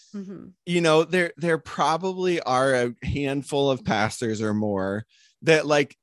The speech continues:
Speaker 2: they have really good self-confidence, and they, like, maybe they need to hear that part of, like, "Hey, you're not as <laughs> awesome as you think."
Speaker 1: Right.
Speaker 2: But, uh, when that gets projected into, into the people that they care for, I'm thinking, like,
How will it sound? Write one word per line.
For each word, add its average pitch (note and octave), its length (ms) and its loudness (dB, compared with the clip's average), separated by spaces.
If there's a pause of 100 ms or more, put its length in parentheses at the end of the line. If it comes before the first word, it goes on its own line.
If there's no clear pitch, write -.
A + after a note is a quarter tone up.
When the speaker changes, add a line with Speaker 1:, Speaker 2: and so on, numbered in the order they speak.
Speaker 2:
they D#3+ 260 2
have F3+ 460 0
really B2+ 220 -2
good G#2+ 180 -8
self-confidence, F2+ 1040 -6
and C3+ 240 -2
they, D#3+ 560 0 (320)
like, C#3 280 2
maybe F3+ 320 0
they D#3 320 2
need E3 280 -2
to C3+ 80 -2
hear A2+ 440 0
that A2 360 2
part A#2+ 280 0
of, A#2 100 -4
like, A#2+ 220 -6
"Hey, G3 140 2
you're D#3 180 -2
not D#3 200 0
as D3 140 0
<laughs> B2 80 6
awesome C3+ 320 0
as D3 160 -2
you B2+ 160 -4
think." B2+ 300 -2 (420)
Speaker 1:
Right. A3 460 2 (680)
Speaker 2:
But, G3 800 2 (100)
uh, D3 240 4
when E3 200 -4
that F#3+ 180 -2
gets E3+ 180 -6
projected D3+ 680 -2
into, B2 920 -2 (260)
into D3+ 360 2
the C3+ 120 0
people C3+ 300 -2
that A#2+ 180 -2
they A#2 120 -4
care E3+ 300 0
for, G#2+ 460 -2
I'm F3 280 -2
thinking, A#2+ 540 -4
like, G2+ 260 -6